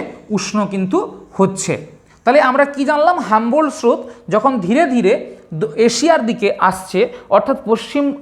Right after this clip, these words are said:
প্রশান্ত মহাসাগরের পশ্চিম দিকে আসছে, সে কিন্তু কি হচ্ছে? উষ্ণ হয়ে উঠছে। তার ফলে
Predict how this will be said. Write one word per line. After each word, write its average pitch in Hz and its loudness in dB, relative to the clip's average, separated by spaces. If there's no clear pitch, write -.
প্রশান্ত 262 0
মহাসাগরের 240 0
পশ্চিম 269 2
দিকে - 2
আসছে, - -4
সে 208 0
কিন্তু 208 -8
কি 254 -6
হচ্ছে? 262 -4
উষ্ণ - -4
হয়ে 208 2
উঠছে। 165 -6
তার 240 6
ফলে 285 0